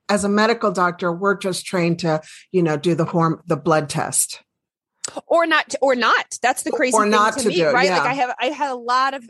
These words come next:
Speaker 2: I've had a lot of women over the years say, "I went to my doctor. I told them I felt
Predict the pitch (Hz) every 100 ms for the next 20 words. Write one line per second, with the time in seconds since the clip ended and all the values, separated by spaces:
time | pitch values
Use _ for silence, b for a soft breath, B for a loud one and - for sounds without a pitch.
0 | - 226 254 220 214 233 233 226 240 190
1 | 185 185 180 - 185 175 165 170 b b
2 | b b b 208 226 - 262 262 254 226
3 | - 247 226 226 226 202 214 202 208 202
4 | 196